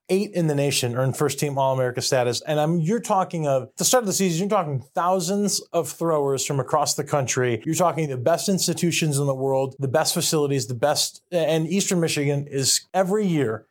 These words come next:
has somebody representing at the national stage. Newland Stevenson, top eight, a s-, the seventh place finish in the country. And this is, this is the best of the best. This is the equivalent in track and field of being in March Madness. There is no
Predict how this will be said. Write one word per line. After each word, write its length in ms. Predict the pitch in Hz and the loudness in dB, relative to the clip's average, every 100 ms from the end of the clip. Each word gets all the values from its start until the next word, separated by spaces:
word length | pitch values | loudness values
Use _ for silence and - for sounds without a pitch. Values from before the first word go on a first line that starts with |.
| _ | _
has 280 | 170 170 165 | -2 -2 -2
somebody 300 | 175 160 156 | -2 0 0
representing 680 | 143 147 151 135 135 131 139 | 0 0 0 0 0 -2 -4
at 120 | 135 | -4
the 80 | 143 | 0
national 380 | 139 127 - 139 | 0 0 -2 -4
stage. 520 | - 139 131 127 - - | 0 0 0 -2 -8 -4
Newland 240 | 165 170 | -2 -2
Stevenson, 500 | - 151 139 139 139 | -2 0 0 0 0
top 320 | - 151 151 | 0 -2 -2
eight, 240 | 143 135 131 | -2 -2 -2
a 40 | 131 | -4
s-, 220 | - - | -2 0
the 140 | 147 | 0
seventh 340 | 135 175 175 - | 2 0 -2 -4
place 220 | 151 143 | -2 -2
finish 280 | 151 139 143 | -2 -2 0
in 60 | |
the 60 | 131 | -2
country. 480 | 143 127 135 123 - | -2 -2 0 -2 -2
And 320 | 143 135 131 123 | -2 -2 -2 0
this 180 | 165 | 2
is, 300 | 208 156 127 | 2 0 -2
this 240 | - 165 196 | -2 0 2
is 280 | 175 147 147 | 0 -2 -4
the 100 | 147 | 0
best 280 | 156 - | 0 -2
of 60 | 175 | -4
the 60 | 151 | 0
best. 300 | 139 110 147 | 0 -2 -4
This 200 | 180 220 | 0 0
is 180 | 196 | 0
the 100 | 175 | 0
equivalent 460 | 185 - 180 160 170 | -2 0 0 0 -4
in 60 | 143 | -2
track 280 | 165 156 | 0 0
and 140 | 156 147 | -2 -2
field 240 | 160 151 | 0 0
of 360 | 139 139 135 117 _ _ _ | 0 0 0 -4 _ _ _
being 300 | 185 185 180 | 0 2 0
in 180 | 170 170 | 0 0
March 320 | 156 151 147 | 0 0 0
Madness. 380 | 156 143 117 117 | 0 0 -2 -6
There 200 | 160 160 | -2 0
is 180 | 190 156 | 0 0
no 420 | 170 175 170 156 | 0 2 0 -2